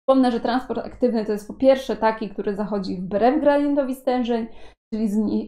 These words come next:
z miejsca o mniejszym stężeniu do miejsca o większym stężeniu, czyli niejako pod prąd. No i ponieważ zachodzi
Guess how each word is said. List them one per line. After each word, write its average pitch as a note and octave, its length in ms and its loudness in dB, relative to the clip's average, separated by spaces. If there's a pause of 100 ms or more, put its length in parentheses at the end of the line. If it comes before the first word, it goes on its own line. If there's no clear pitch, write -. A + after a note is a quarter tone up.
z G#3 140 0
miejsca A#3 640 2
o G#3+ 80 0
mniejszym A3+ 580 2
stężeniu G#3 680 -2 (320)
do G#3 180 4
miejsca A3+ 400 0
o F3+ 100 -2
większym D4+ 380 2
stężeniu, C#4+ 580 2 (280)
czyli A3+ 220 0
niejako G3+ 580 -2 (240)
pod D4 180 6
prąd. C4 680 4 (520)
No C#4+ 80 6
i D#4 100 6
ponieważ B3 440 2
zachodzi G#3+ 760 -2